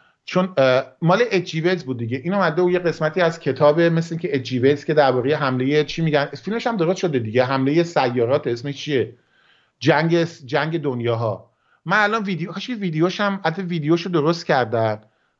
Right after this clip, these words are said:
اه، ولی کاش که ویدیو رو برات فرستاده بودم. صبر کنید دقیقه، من-، ببینم می‌شه این ویدیو رو الان بفرستم برات.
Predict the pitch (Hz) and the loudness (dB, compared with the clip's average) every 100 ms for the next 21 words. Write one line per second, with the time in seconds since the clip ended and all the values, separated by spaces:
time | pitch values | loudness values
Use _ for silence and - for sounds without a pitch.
0 | _ 123 117 117 151 180 185 - 165 180 | _ 0 0 2 2 0 -2 -6 -6 -4
1 | 165 131 139 170 143 151 - 123 117 117 | -2 4 4 6 2 0 -2 -4 -4 -4
2 | 113 120 110 101 107 - 120 139 131 123 | -4 -2 0 -2 -4 -8 -6 -4 0 2
3 | 120 117 117 _ 143 170 170 185 196 190 | 2 -2 -8 _ -2 0 6 6 6 2
4 | 196 165 131 127 135 127 127 127 127 120 | 0 -2 -2 0 0 0 0 -2 -2 -6
5 | 120 127 123 120 120 - | -8 -4 0 2 0 -4